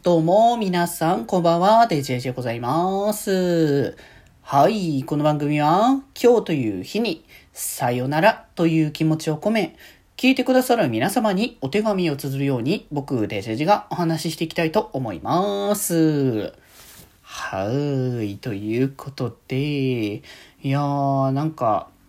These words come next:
この間も言ったっけ？なんかちょっとね、言ったかどうかいまいち覚えてないからなんだけど、なんかね、あの、レンジに、こう、あの、温めるものをね、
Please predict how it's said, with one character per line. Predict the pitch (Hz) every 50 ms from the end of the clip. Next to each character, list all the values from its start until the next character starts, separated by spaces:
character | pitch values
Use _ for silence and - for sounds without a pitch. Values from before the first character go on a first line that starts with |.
| _ _ - _ _ - - _ - - _ _ _ _ _ _ _ _ -
こ | - 135
の | 175 269 370
間 | 427 415 427
も | - -
言 | - 131
っ | -
た | - - 233
っ | -
け？ | - 95 - - - -
な | - 139
ん |
か | 131 127
ち | 131 -
ょ | 156
っ | 156
と | -
ね、 | 101 90 87
言 | - 135 135
っ |
た | - -
か | 240 190
ど | 127
う | 98 -
か | 101
い | 101 107
ま | 135 147
い |
ち | 131 -
覚 | 101 107 120
え | 113
て | - -
な | 95
い | 101 107
か | 120 131
ら | 131 123
な | 156 135
ん |
だ | 117 104
け | - 110
ど、 | 110 104 104 - - - - - - - - _
な | - -
ん | -
か | - 92
ね、 | 107 104 117 - _
あ | - 113
の、 | 110 117 117
レ | 113 165 220
ン | 262 294 269 196 151
ジ | 131 - 104 104 - - _ _ _ _ _ -
に、 | 185 196 190 170 127 - - - _ _ _
こ | - - - 139 135 131 123 117 113 110 110 107 - -
う、 | _ _ _ _ _ _ _ _ _ _ _ _ _ _ - - - -
あ | - 117
の、 | 113 113 113 -
温 | 139 - - - 214 208
め | 220 214
る | 165 117
も | 95 -
の | - 90 85
を | -
ね、 | - - - -